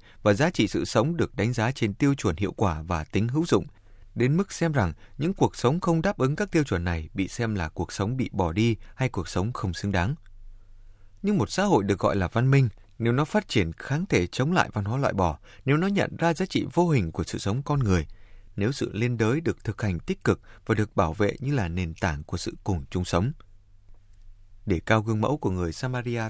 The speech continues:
tốt lành, Đức Thánh Cha nhắc rằng, "Cần phải hoán cải con tim, cần có lòng trắc ẩn." Không có lòng trắc ẩn, người ta nhìn mà không quan tâm đến những gì mình thấy và rồi bỏ đi. Ngược lại, những người có trái tim nhân hậu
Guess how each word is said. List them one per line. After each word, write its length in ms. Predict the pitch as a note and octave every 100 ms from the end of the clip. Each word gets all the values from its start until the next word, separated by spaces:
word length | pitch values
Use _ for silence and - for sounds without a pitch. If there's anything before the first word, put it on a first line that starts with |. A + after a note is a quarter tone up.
| -
tốt 180 | D#3 G#2+
lành, 180 | D#2 C#2+ - -
Đức 100 | C#3
Thánh 120 | D3
Cha 160 | B2 G2+
nhắc 180 | C#3+
rằng, 200 | A2 E2+ C#2 - - - -
"Cần 200 | A#2+ G#2+
phải 120 | F#2+
hoán 200 | G#2 D#3+
cải 220 | F#2 D#2
con 200 | - A#2
tim, 260 | - A#2 A2+ - - -
cần 220 | A2 E2 C#2
có 160 | C3
lòng 180 | C3+ D2+ -
trắc 160 | D3
ẩn." 200 | - D#2+ C2+ - - - - -
Không 220 | - F3+
có 120 | G#3
lòng 180 | F3+ E2+ -
trắc 140 | F#3
ẩn, 180 | G#2 D2+ - - -
người 140 | A#2
ta 140 | -
nhìn 380 | F3+ C#3+ G#2 E2+ E2+
mà 140 | E2+
không 220 | - C3+
quan 220 | - C#3
tâm 220 | C#3 C#3 C3+
đến 140 | C3+
những 100 | F3
gì 180 | - F2
mình 180 | D#2 D#2
thấy 300 | F#2 B2 F#3 - -
và 100 | E2+
rồi 180 | E2 D#2+ -
bỏ 200 | E2+ E2
đi. 260 | F#2 F#2 - - - - - - - - - -
Ngược 180 | F2+
lại, 200 | E2 D2+ - - -
những 120 | F3+
người 180 | D#3 F#2
có 140 | C3+
trái 160 | C#3 F#3
tim 180 | E3+ D#3+
nhân 160 | E3+
hậu 240 | C3 G2+